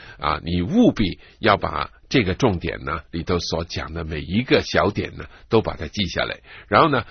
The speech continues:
赶快的温习，这样的时候呢，就可以帮助你，也可以帮助其他的人。我再讲一次，假如你在这个课程当中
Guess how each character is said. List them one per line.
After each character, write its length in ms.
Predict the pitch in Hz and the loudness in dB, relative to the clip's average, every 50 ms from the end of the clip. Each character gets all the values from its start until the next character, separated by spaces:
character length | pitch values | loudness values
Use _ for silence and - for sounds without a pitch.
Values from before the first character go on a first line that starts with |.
| - - - | -12 -8 -2
赶 240 | - 87 87 90 | 0 0 0 0
快 200 | 85 - 160 156 | 2 4 6 6
的 100 | 113 107 | 6 6
温 160 | 107 127 135 123 | 2 2 0 0
习， 300 | - - 90 73 - _ _ _ _ - | -2 -6 -6 -8 -8 _ _ _ _ -2
这 120 | - 220 | 2 4
样 120 | 226 190 | 4 4
的 80 | 160 131 | 4 2
时 140 | - - 117 | 0 0 0
候 80 | 113 | -2
呢， 140 | 113 101 92 - _ _ | -2 -4 -8 -12 _ _
就 120 | - - 107 | -6 -6 -4
可 140 | - 98 87 | -4 -4 -4
以 60 | 78 | -4
帮 180 | - 104 101 | -4 -6 -6
助 140 | 104 107 95 | -4 -6 -6
你， 280 | 71 67 60 57 - _ _ - | -6 -8 -10 -12 -14 _ _ -12
也 120 | - 82 78 | -8 -8 -6
可 120 | - 82 | -6 -6
以 80 | 78 76 | -8 -6
帮 160 | 82 85 80 | -6 -6 -6
助 100 | 80 78 | -6 -8
其 160 | - - 80 | -10 -12 -10
他 160 | 78 85 80 | -8 -8 -8
的 80 | 78 78 | -8 -8
人。 200 | 73 50 - - - - - - - - - - - | -10 -12 -12 -14 -20 -20 -20 -20 -20 -20 -20 -16 -10
我 100 | - 92 | -8 -6
再 160 | - - 123 107 | -4 -4 -6 -6
讲 180 | - 78 73 | -6 -10 -10
一 140 | 80 78 82 | -10 -10 -10
次， 260 | 85 - - - - _ _ _ _ _ - _ _ _ - - - - - | -10 -10 -12 -16 -18 _ _ _ _ _ -20 _ _ _ -20 -20 -20 -18 -4
假 160 | - - 107 | 2 4 6
如 120 | 107 113 135 | 6 6 4
你 180 | 139 123 92 | 4 2 0
在 160 | 82 - 107 98 | 0 0 0 2
这 120 | 104 101 | 0 0
个 100 | 80 85 | -2 -2
课 180 | - - 107 90 | -2 0 0 0
程 180 | 85 80 82 | 0 -2 -2
当 120 | 98 110 117 | -2 -2 0
中 240 | 131 131 135 - | -2 -2 -4 -6